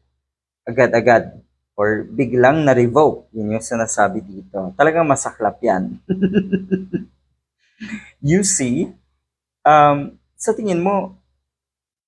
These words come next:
ah, eto na yon, hindi pa ito, sample pa lang ito sa mga pwede mong maging kabayaran or pwedeng maging kabayaran ng mga ginawa mo.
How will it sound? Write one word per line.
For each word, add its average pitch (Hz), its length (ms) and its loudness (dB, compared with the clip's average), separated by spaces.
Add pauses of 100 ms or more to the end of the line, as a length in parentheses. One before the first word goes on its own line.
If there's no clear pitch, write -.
(120)
ah, 135 260 6
eto 175 240 4
na 139 140 0
yon, 113 320 -2
hindi 208 340 -6
pa 233 220 0
ito, 170 640 2
sample 208 580 2
pa 185 160 2
lang 180 240 -2
ito 143 300 -2
sa - 160 -8
mga 139 260 0
pwede 131 240 2
mong 131 320 0
maging 123 240 -4
kabayaran 104 720 2 (400)
or 139 240 0
pwedeng 147 320 2
maging 131 320 -2
kabayaran 117 800 2 (560)
ng 165 160 6
mga 156 240 4
ginawa 131 480 2
mo. 113 400 -4